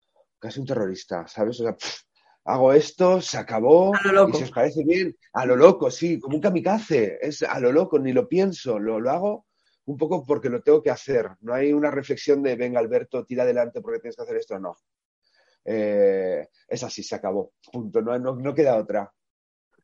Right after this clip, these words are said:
Speaker 2: Hay algo muy interesante en el punto de vista de Sweet Dreams, que por un lado, eh, hay como una rebeldía contra lo impuesto, como no, no asumir lo que nos viene dado,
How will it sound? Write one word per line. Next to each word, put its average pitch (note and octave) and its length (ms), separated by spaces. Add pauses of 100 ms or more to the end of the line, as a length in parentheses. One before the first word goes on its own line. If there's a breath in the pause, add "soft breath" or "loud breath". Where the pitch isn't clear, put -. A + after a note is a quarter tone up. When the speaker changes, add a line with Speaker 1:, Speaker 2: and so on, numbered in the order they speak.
(360)
Speaker 2:
Hay A#3 200
algo C#4 260
muy C4+ 180
interesante B3+ 580
en G3 100
el F3+ 160
punto G#3 220
de A#3+ 140
vista B3 260
de A#3+ 80
Sweet A#3 220
Dreams, A#3+ 360
que F#3 160
por F3+ 180
un F#3+ 120
lado, G3+ 400
eh, F3+ 240
hay F3+ 140
como G3 220
una G3 180
rebeldía F#3 560
contra F3+ 300
lo F3 100
impuesto, F#3 580
como F3 300
no, F3 320
no F3+ 160
asumir F#3 440
lo F3 140
que D#3+ 400
nos E3 200
viene F3 280
dado, F3+ 320